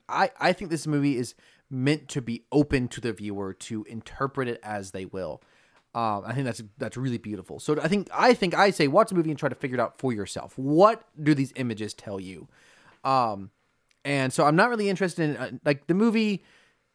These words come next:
like, a lot of people kind of trying to walk away from movies saying, "Oh, was it real? Did it really happen?" That's not important. I think regardless of if,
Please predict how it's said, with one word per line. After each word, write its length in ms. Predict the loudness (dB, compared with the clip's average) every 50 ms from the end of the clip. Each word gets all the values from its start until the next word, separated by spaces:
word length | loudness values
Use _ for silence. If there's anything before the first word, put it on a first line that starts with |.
| _ _ -8
like, 100 | -2 2
a 60 | 4
lot 60 | 4
of 60 | 6
people 160 | 4 2 2 4
kind 140 | 4 4
of 60 | 4 4
trying 140 | 4 4
to 60 | 6 6
walk 160 | 6 6 6
away 160 | 4 4 4
from 160 | 2 2 2 2
movies 240 | 4 4 4 2
saying, 160 | 2 0 0 2
"Oh, 160 | 2 4 4 4
was 260 | 4 2 2 2 2
it 120 | 0 0
real? 240 | 4 4 4 4 4
Did 140 | 2 0 -2
it 80 | 0
really 160 | 0 0 0 2
happen?" 300 | 4 4 2 2 0 0
That's 180 | 0 2 4 4
not 100 | 2 2
important. 360 | 0 -4 -6 -6 -6 -8 -12 _ _ _ _ _ _ _ _ _ _ _
I 140 | 2 2 2
think 200 | 4 2 0 0
regardless 460 | -2 2 6 6 6 6 6 4 2
of 100 | 2 2
if, 220 | 2 2 0 -4